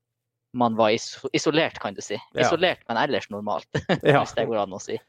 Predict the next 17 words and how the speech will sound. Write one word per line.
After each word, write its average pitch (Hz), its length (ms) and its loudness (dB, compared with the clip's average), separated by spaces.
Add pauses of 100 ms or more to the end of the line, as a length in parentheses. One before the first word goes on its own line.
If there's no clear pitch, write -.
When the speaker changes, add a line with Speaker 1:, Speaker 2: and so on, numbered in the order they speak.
(220)
Speaker 2:
Ja, 160 240 6
vi 127 160 6
har, 131 120 6
det 120 300 -6
siste, 151 300 2
smitt-, - 520 -4
siste - 360 2
smittetilfellet 123 640 0
her 117 120 6
var 104 120 2
i 101 80 0
april. - 420 -8 (540)
Speaker 1:
Mm. 120 400 -6
Speaker 2:
Kan 147 120 6
jo 120 80 4
selvfølgelig 117 220 4
at 107 80 -2